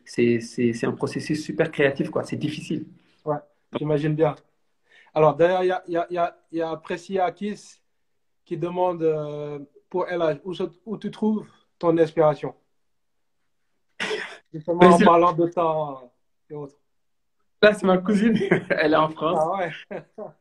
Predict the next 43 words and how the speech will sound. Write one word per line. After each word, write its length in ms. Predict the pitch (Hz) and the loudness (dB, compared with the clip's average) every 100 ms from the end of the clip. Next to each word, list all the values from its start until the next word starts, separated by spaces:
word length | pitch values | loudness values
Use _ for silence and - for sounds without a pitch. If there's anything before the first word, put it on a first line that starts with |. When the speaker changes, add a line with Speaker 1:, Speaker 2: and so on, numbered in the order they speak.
| - 214 | -20 -20
Speaker 2:
<laughs> 840 | _ _ _ _ _ _ _ _ | _ _ _ _ _ _ _ _
Speaker 1:
Tellement 260 | 170 165 160 | -6 -4 -4
fan. 400 | - 147 147 - - - - | -2 -4 -2 -6 -10 -18 0
Elle 120 | 147 | 4
est 100 | 160 | 6
tellement 300 | 160 190 190 | 6 4 4
fan 240 | 185 180 170 | 4 2 2
des 100 | 165 | 0
séries 280 | 175 165 | 0 0
sénégalaises, 500 | 160 160 156 156 160 | 0 0 2 4 2
mais 100 | 147 | 0
elle 140 | 135 135 | -2 -2
comprend 420 | 147 147 - 143 139 _ | -4 -4 -6 -10 -10 _
que 100 | 175 | -2
dalle, 240 | 156 143 | 0 0
en 100 | 131 120 | 0 -4
fait, 200 | 123 123 | -8 -4
en 80 | 120 | -2
wolof. 280 | 117 120 - | -2 -4 -6
Elle 320 | 123 113 131 | -6 -6 -6
comprend 340 | - 156 147 180 | -8 -6 -4 -2
Speaker 2:
Ah 60 | |
ouais. 60 | 208 | -2
Speaker 1:
rien. 220 | 156 - - | -2 -6 -10
Speaker 2:
<laughs> 100 | 220 - - 226 180 _ | -12 -12 -14 -16 -16 _
Speaker 1:
Elle 1300 | 220 196 _ _ _ _ _ _ _ _ _ _ 175 | -18 -18 _ _ _ _ _ _ _ _ _ _ 0
comprend 180 | 175 170 | 2 4
rien 180 | 151 147 | 6 6
en 40 | |
wolof. 220 | 139 131 - - _ | 4 2 -4 -14 _
Bah, 140 | 131 | -2
l'ins-, 200 | 135 - - - | 0 0 -4 -2
l'inspiration, 640 | 165 190 - 170 151 170 156 | 4 4 6 4 6 2 -2
bon, 280 | 131 123 - _ _ | -4 -6 -14 _ _
je 60 | |
pense 160 | 196 196 | 0 0
que 60 | - | 0
personne 420 | 180 180 180 160 | 0 0 0 0
pourrait 240 | 160 151 | 0 0
dire 300 | 139 147 151 - _ _ _ _ _ | 0 0 0 -2 _ _ _ _ _
d'où 300 | 131 131 165 | -10 -4 -2
vient 360 | 151 143 156 151 | 0 4 6 6
l'inspiration. 220 | 143 127 | 4 0